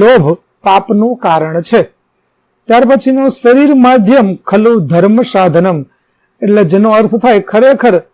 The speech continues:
શરીર ધર્મનું પ્રથમ સાધન છે. પછીનો સુવિચાર છે સંઘે શક્તિ કલો યુગે,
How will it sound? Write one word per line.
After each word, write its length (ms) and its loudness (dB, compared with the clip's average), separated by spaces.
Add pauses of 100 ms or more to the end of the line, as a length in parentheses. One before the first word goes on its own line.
(280)
શરીર 340 2 (140)
ધર્મનું 480 0 (120)
પ્રથમ 380 -2
સાધન 500 -4 (120)
છે. 120 2 (880)
પછીનો 360 0
સુવિચાર 600 0
છે 160 0
સંઘે 480 0 (160)
શક્તિ 400 -4 (180)
કલો 240 2 (160)
યુગે, 260 2